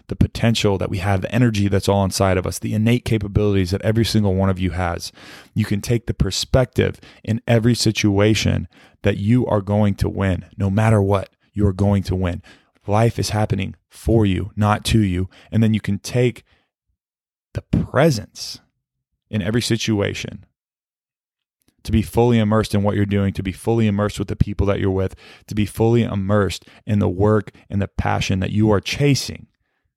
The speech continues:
And you will be ahead above the rest because your peers, your competition is distracted. Now more than ever, you can get a leg up.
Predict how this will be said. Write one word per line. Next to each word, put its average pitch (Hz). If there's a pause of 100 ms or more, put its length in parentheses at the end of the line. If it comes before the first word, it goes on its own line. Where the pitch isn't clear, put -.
(640)
And 117
you 120
will 113
be 107
ahead 101
above 107
the 98
rest 98
because 95
your 107
peers, 101 (220)
your 113
competition 101
is 90
distracted. 92 (120)
Now 120
more 117
than 107
ever, 104 (260)
you 120
can 120
get 117
a 110
leg 107
up. -